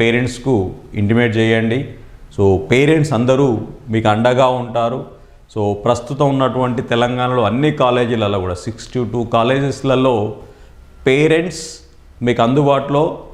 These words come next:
ప్రతి విలేజ్లో మనతో అసోసియేట్ అయిన పేరెంట్స్ ఉన్నారు, మీకు హెల్ప్ చేస్తారు.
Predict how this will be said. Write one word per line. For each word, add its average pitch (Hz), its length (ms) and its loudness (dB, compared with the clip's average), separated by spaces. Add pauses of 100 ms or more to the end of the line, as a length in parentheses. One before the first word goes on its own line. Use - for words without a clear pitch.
(280)
ప్రతి 127 240 2 (100)
విలేజ్లో 135 440 2 (280)
మనతో 120 220 2 (100)
అసోసియేట్ 123 400 -4
అయిన 120 180 -2
పేరెంట్స్ 117 380 -2
ఉన్నారు, 110 240 0 (480)
మీకు 127 220 2
హెల్ప్ 127 260 2
చేస్తారు. 98 420 -2